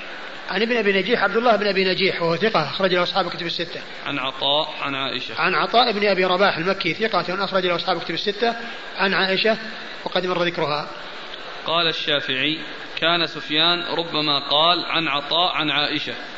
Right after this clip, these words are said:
Speaker 2: وربما قال عن عطاء أن النبي صلى الله عليه وآله وسلم قال لعائشة رضي الله عنها".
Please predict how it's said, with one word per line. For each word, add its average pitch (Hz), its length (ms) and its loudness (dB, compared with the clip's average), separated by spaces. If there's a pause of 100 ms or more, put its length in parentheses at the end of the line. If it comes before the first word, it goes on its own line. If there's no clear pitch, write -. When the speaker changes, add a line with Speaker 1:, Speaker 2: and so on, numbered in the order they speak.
(340)
Speaker 2:
وربما 165 540 0
قال 156 420 4
عن 175 240 0
عطاء 160 600 2
أن 190 160 0
النبي 170 460 0
صلى 156 240 -4
الله 156 360 2
عليه 147 300 2
وآله 156 340 2
وسلم 170 360 -4
قال 170 360 2
لعائشة 147 460 0
رضي 143 300 0
الله 135 340 0
عنها". 117 280 -6